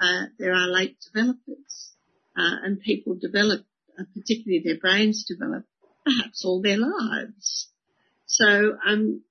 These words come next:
that, that figure that was put on people in, after the Second World War and during the Second World War, um, has perhaps caused more trouble than enough. I think it's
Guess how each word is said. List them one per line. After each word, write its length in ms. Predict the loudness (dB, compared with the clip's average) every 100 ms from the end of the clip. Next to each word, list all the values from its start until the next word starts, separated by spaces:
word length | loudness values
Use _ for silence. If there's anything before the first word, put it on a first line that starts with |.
| _ _ 4
that, 180 | 4 4 _ _ _ 2
that 160 | 2 2 _ 6
figure 400 | 6 6 0 -2
that 140 | -4 -6
was 200 | -8 -6
put 120 | -4 -2
on 260 | -2 -2 -4
people 480 | -2 -2 -4 -12 -12 _ _ -20 _ -8
in, 320 | -4 -4 -6 -2
after 300 | 2 2 -2 -14
the 80 | -10
Second 420 | -6 -6 -4 -4
World 260 | -2 -2 -2
War 200 | -2 -2
and 140 | 0
during 300 | 2 2 4
the 100 | 2
Second 440 | 0 -8 -8 -14 -12
World 260 | -16 -20 _
War, 240 | -16 -16 _ _ -20 -20 _ -2
um, 300 | 0 0 -4 -6
has 160 | -4 -2
perhaps 400 | 0 0 0 -4 -4
caused 380 | 2 4 4 0
more 260 | 2 4 4
trouble 540 | 4 2 2 -2 -4 -8 _ _ _ _
than 160 | 0 0
enough. 440 | 4 4 4 0 _ _ _ _ -8
I 180 | -6 0
think 200 | 2 2
it's 260 | 0 -6